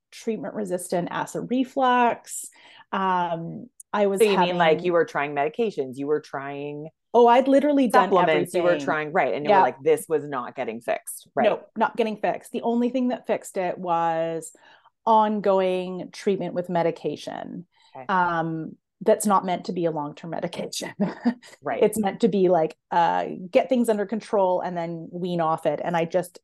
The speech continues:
Speaker 1: couldn't wean off it. I'd done all the things that they tell you, like, tip your bed. And, like, my, my gastroenterologist was like,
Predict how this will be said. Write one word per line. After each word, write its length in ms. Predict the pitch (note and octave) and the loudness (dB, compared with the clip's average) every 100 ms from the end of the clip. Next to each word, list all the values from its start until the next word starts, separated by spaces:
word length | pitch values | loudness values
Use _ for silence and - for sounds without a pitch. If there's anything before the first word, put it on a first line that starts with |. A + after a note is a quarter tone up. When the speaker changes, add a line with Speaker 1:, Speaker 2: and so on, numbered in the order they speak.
| - | -16
Speaker 1:
couldn't 300 | - A3+ F3 | -2 -2 -2
wean 140 | F3 | -4
off 180 | E3 D#3 | -2 -2
it. 60 | - | -4
I'd 200 | E3 D3+ | -4 -2
done 160 | E3 - | -4 0
all 160 | G#3 A3 | 2 4
the 80 | G#3+ | 4
things 320 | G#3 G3 G3 | 2 0 -2
that 120 | - | -4
they 120 | G#3+ | -4
tell 160 | G#3+ A3+ | -2 -2
you, 80 | - | -2
like, 100 | - _ | -10 _
tip 240 | - F4 | -4 0
your 100 | E4+ | 0
bed. 320 | E4 F4+ D4+ F#3+ | 2 4 4 0
And, 140 | E3 | -2
like, 280 | F3+ F3 F3 - _ _ | -2 -2 -4 -18 _ _
my, 180 | - F#3+ - - | -6 -6 -6 2
my 140 | A3 | 4
gastroenterologist 840 | A3+ G3+ A#3+ G#3 G#3 F#3+ G3 G3+ | 6 4 4 4 4 2 2 -2
was 100 | G3+ F#3+ | -4 -4
like, 200 | F3 | -4